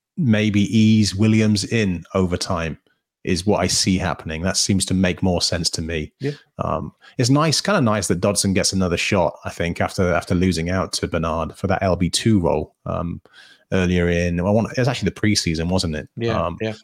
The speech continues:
Speaker 1: but yeah, definitely keeping an eye on Williams, but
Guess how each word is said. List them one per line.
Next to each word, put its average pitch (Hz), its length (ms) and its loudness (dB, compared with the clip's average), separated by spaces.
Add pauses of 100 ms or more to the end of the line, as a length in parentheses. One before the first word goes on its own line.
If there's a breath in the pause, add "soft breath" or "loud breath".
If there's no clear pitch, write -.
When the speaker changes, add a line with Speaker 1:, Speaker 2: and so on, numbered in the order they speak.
Speaker 1:
but 123 120 2
yeah, 127 360 2
definitely 147 320 0
keeping 135 260 2
an 127 80 4
eye 120 140 2
on 113 160 2
Williams, 110 480 2
but - 300 -2